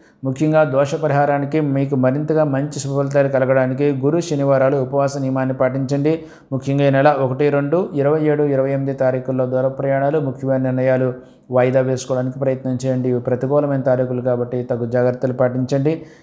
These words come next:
ఈ నెలంతా కూడా దత్తాత్రేయుణ్ణి, అలాగే గురు పరంపరలో ఉన్న మహానుభావులైన సిద్ధ పురుషుల యొక్క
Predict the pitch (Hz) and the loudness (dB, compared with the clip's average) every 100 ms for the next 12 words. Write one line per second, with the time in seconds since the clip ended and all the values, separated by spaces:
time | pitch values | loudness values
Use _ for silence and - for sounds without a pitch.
0 | - 147 151 170 170 160 151 143 135 123 | -2 2 4 4 2 2 2 2 0 2
1 | 156 156 151 147 143 139 151 160 127 131 | 2 2 0 -2 0 0 -2 -2 0 0
2 | 131 131 123 147 160 151 143 139 139 135 | 0 -2 0 -2 2 2 2 0 0 2
3 | 135 131 131 131 127 - - - 127 123 | 2 2 0 -2 -2 -8 -20 -12 -4 0
4 | 139 139 135 135 135 131 127 120 123 123 | 0 2 2 4 4 0 -2 -4 -4 -4
5 | 127 135 120 127 127 127 127 127 | -4 -4 -4 -2 -2 0 0 0